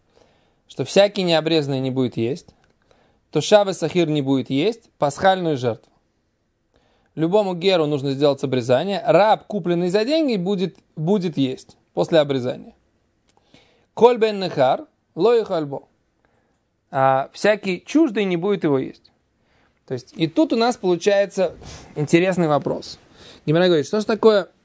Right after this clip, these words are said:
коль бен нехор? О, о чём идёт речь? Дело в том, что, что мы понимаем?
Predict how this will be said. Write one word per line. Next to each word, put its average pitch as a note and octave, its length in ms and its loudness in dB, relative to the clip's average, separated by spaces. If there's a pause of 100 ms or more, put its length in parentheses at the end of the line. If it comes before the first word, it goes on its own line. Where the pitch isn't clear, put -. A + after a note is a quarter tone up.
(240)
коль G3 200 0
бен F#3 240 0
нехор? F3 360 -2 (1400)
О, C#3+ 160 -4 (140)
о C#3+ 120 0
чём G3+ 280 4
идёт F#3 180 0
речь? - 260 -8 (140)
Дело - 180 4
в C4 40 -8
том, B3+ 120 4
что, F#3+ 140 -2
что A#3+ 220 4
мы B3 120 0
понимаем? F3 560 0